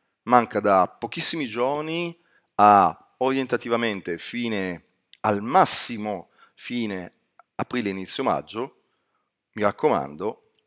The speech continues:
quando vedete i primi cedimenti, le prime candele lunghe rosse, le long black, in questo caso long red,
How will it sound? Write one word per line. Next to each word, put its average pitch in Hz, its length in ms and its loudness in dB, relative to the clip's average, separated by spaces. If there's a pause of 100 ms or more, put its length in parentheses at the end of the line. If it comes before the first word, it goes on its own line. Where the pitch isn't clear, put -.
quando 156 240 2
vedete 101 880 0
i 104 100 -14
primi 139 220 -4
cedimenti, 113 640 -4
le 85 80 -6
prime 127 180 -6
candele 110 720 -4 (560)
lunghe 104 720 -6
rosse, 98 640 -8 (720)
le 90 100 -10
long 110 240 -4
black, 101 580 -2 (800)
in - 100 -20
questo - 220 -8
caso 92 240 -4
long 95 260 -10
red, 73 320 -6